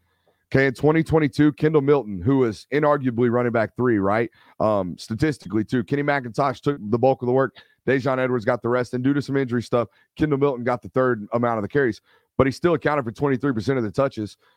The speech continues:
and led the S E C in yards per, uh, touch, yards per carry. Okay? He had twenty-seven percent of the yards last year as running back three.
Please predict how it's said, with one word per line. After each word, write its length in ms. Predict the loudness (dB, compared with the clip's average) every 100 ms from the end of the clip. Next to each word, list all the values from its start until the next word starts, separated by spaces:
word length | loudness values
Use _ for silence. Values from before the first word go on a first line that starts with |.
| _
and 200 | -2 0
led 180 | 2 0
the 100 | 0
S 160 | -2 -4
E 40 |
C 220 | -6 -4 -2
in 80 |
yards 300 | 0 0 -2
per, 260 | -4 -2 0
uh, 200 | 0 -2
touch, 380 | -2 -4 -6 -20 _ _ -2
yards 220 | 0 -2
per 100 | -6
carry. 300 | -4 -6 -8 _ _ _ _ _ _ 2
Okay? 220 | 2 0 _ _ _ _ -2
He 60 |
had 100 | -2
twenty-seven 460 | 0 -2 0 0 0
percent 240 | -2 -2
of 60 | 2
the 60 |
yards 260 | 2 2 0
last 320 | -4 -6 -6
year 160 | -8 -8 _ -4
as 300 | -2 -2 -6 _
running 400 | -2 0 0 -2
back 320 | -2 -2 -4 -6
three. 420 | -4 -2 -4